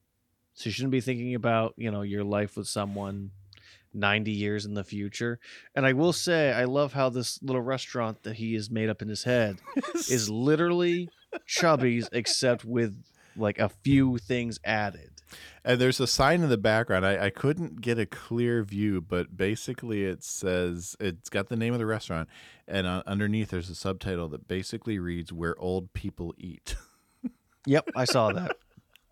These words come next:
Speaker 1: Yeah. I mean,
Speaker 2: Uh.
Speaker 1: you can see so much of the set deck for Chubby's. They didn't take it down for this. It's literally just they threw some things up and
Speaker 2: Yeah, it's Corey's
Speaker 1: that's what's
Speaker 2: imagination,
Speaker 1: happening.
Speaker 2: man.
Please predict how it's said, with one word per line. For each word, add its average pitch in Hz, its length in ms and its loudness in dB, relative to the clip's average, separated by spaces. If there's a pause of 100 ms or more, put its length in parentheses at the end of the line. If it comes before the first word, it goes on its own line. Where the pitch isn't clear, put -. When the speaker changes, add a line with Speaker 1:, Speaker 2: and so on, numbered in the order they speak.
(1120)
Speaker 1:
Yeah. 110 140 -2 (380)
I 147 60 2
mean, 160 120 4
Speaker 2:
Uh. 87 40 -10 (260)
Speaker 1:
you 170 180 4
can 220 180 2
see 214 340 0
so 170 320 4
much 175 220 2
of 160 100 0
the 151 100 0
set 139 320 2
deck 117 200 2
for 127 300 2
Chubby's. 123 520 2
They 123 100 2
didn't 156 240 2
take 160 240 2
it 127 160 0
down 123 360 2
for - 180 -6
this. - 280 -4
It's 113 160 -2
literally 135 480 2
just 117 520 0
they 101 200 -2
threw 120 400 -4
some 113 220 -4
things 117 300 -6
up 113 320 -4
and 98 380 -8
Speaker 2:
Yeah, 285 160 -6 (180)
it's - 100 -20
Corey's 127 380 2
Speaker 1:
that's 117 280 2
what's 120 120 -2
Speaker 2:
imagination, 104 360 -2
Speaker 1:
happening. 151 220 -4
Speaker 2:
man. 254 120 -10